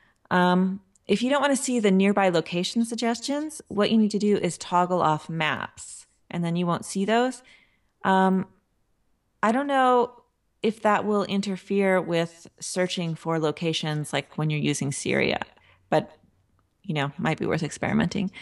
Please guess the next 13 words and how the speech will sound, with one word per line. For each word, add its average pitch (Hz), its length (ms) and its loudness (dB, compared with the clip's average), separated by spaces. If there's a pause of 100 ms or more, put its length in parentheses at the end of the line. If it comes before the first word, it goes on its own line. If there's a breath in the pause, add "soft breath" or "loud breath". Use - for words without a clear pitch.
(400 loud breath)
And 196 160 6
then 202 420 6
the 196 100 -2
last 226 260 2
thing 220 140 -4
is, 180 240 -4
and 185 160 -4
this 247 100 -2
surprised 185 520 -2
me, 156 140 -4
it 151 80 -4
wasn't 175 380 -2
intuitive, 160 680 -2